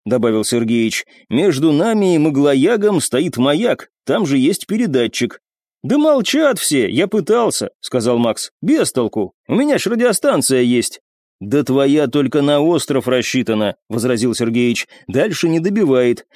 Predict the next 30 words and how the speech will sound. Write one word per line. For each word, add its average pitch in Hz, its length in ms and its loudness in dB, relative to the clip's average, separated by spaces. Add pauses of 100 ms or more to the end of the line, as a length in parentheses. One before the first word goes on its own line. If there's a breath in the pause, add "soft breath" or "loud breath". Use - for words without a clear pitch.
(160 loud breath)
а 131 140 -2
там 165 220 0
маяк 147 500 0
прям 151 320 0
огромный. 147 720 0 (220)
Короче, 247 560 -2
там 277 200 0
и 233 80 0
прятаться 143 520 -2
хорошо, 127 560 0 (160)
зомби 170 360 0
точно 165 340 -2
не 123 120 2
долезут». 113 500 0 (460)
«Мужики, 165 840 0
вы 196 200 0
пока 190 340 0
подумайте», 143 840 0
сказал 117 400 0
я, 110 120 0
поднимаясь. 113 640 -2 (280 soft breath)
«Мне 214 180 0
надо 175 320 0
с - 20 0
женой 156 400 0
поговорить». 110 600 -2 (560)
Оставив 139 520 -2
их 143 140 -2
на 123 140 0
балконе, 180 760 -2